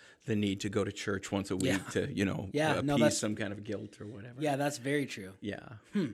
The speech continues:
Speaker 2: So, so what are, like, 'cause you developed, like, I mean, you're, you're, you won't say this about yourself, but you're kinda, like, groundbreaking,
Speaker 1: <laughs>
Speaker 2: developing, okay, so some people do this thing called analytic theology,
Speaker 1: Yeah.
Speaker 2: but you kind of wrote, "Here's the rules of what it is."
Speaker 1: Yeah.
Speaker 2: Right?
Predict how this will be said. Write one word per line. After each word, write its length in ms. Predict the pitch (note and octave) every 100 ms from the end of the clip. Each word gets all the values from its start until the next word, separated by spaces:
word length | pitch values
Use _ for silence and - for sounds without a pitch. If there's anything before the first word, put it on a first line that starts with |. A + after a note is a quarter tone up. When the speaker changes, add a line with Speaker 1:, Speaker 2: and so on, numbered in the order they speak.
| - -
Speaker 2:
So, 340 | - A#3 G#3+ G#3
so 140 | A#3
what 160 | A#3+ D4+
are, 120 | D#4
like, 340 | C4 F#3 - - - -
'cause 160 | G#3 F#3
you 140 | B3+
developed, 640 | C#4 G3+ F#3+ G3+ F3+ - D3
like, 400 | C#3 B2 - - - E3+
I 40 |
mean, 120 | F3
you're, 180 | E3+ A3 F3+
you're, 480 | F3 G3 G#3+ G#3 - -
you 160 | D#3+ F3+
won't 140 | F#3 -
say 100 | F3
this 80 |
about 100 | -
yourself, 240 | B2+ D3+ B2
but 100 | D3
you're 140 | F3+
kinda, 160 | G3+ E3
like, 200 | C3+ B2+
groundbreaking, 1160 | B2 C#3+ F3 F#3 C#3 C#3+ D#3 D#3 - F#2 G#2 A#2+ -
Speaker 1:
<laughs> 520 | - - - - -
Speaker 2:
developing, 880 | D3 F3 D#3 F#3+ G3+ G3+ E3+ D3+ D3+ D#3
okay, 360 | G3 - A3+ F3+
so 380 | - E3 D#3+
some 240 | C#3+ - A3+
people 300 | B3+ A#3 F#3
do 340 | C3 E3 F#3+
this 200 | G3+ F#3+
thing 160 | - D3+
called 200 | D3 C3+ -
analytic 460 | D#3 D#3 D3 C#3+ -
theology, 300 | D3 C#3 D3
Speaker 1:
Yeah. 360 | B2+ G2 F2 F2 -
Speaker 2:
but 100 | F3
you 380 | D#3 F#3+ C4+ D4
kind 220 | A3 G#3
of 200 | D3+ E3
wrote, 260 | E3 D3+
"Here's 320 | - A3 A#3 A3
the 120 | F3
rules 400 | D#3 E3+ E3 D3+
of 120 | C3
what 200 | C3+ B2
it 120 | A#2+
is." 400 | B2 G2 - -
Speaker 1:
Yeah. 380 | F#3 G#3 F3 C3+
Speaker 2:
Right? 300 | D#3 G#3 C4+